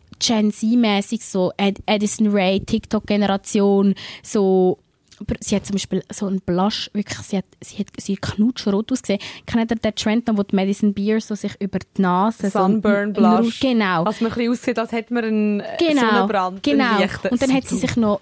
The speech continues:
Speaker 1: Sommersprossen aufgezeichnet. Und die
Speaker 2: Ja.
Speaker 1: sind wirklich so, also so offensichtlich fake gewesen. Es hat wirklich nicht gut ausgesehen.
Speaker 2: Mhm.
Speaker 1: Dann voll orangebleichte Haare. Weißt du, so wirklich alles, damit du, äh, ähm, nicht aussiehst, wie du eigentlich natürlich aussiehst. Und sie war eine hübsche Frau gewesen.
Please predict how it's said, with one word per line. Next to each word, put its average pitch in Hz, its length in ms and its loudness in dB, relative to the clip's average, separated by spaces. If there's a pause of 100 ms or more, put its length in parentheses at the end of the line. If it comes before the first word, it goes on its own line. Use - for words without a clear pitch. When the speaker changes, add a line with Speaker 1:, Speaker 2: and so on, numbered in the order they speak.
(260)
Speaker 1:
Sommersprossen 262 760 -2
aufgezeichnet. 240 760 -2
Und - 140 6
die 311 80 4
Speaker 2:
Ja. - 40 2
Speaker 1:
sind - 140 6
wirklich 254 280 -4 (280)
so, 247 440 0 (180)
also 226 200 -2
so 262 320 0
offensichtlich 254 600 0
fake 226 560 -4
gewesen. - 160 -4
Es 202 120 0
hat 214 100 0
wirklich 226 260 0
nicht 233 200 -2
gut 254 180 0
ausgesehen. 226 460 0 (120)
Speaker 2:
Mhm. 226 60 -2 (160)
Speaker 1:
Dann 233 180 0
voll 254 460 0 (140)
orangebleichte 233 960 0
Haare. 208 240 2
Weißt 262 240 -2
du, 359 40 2
so 277 60 -6 (220)
wirklich 311 260 -2 (140)
alles, 311 400 0
damit 262 400 2
du, 294 220 0
äh, - 80 -14 (260)
ähm, 226 360 2
nicht 254 320 2
aussiehst, 240 640 -4
wie 220 100 2
du 202 180 -4
eigentlich 196 480 -4
natürlich 196 460 -4
aussiehst. 294 360 -2
Und 180 80 0
sie 175 160 -2
war 175 80 0
eine 175 80 -2
hübsche 359 300 -2
Frau 190 340 -2
gewesen. - 340 -10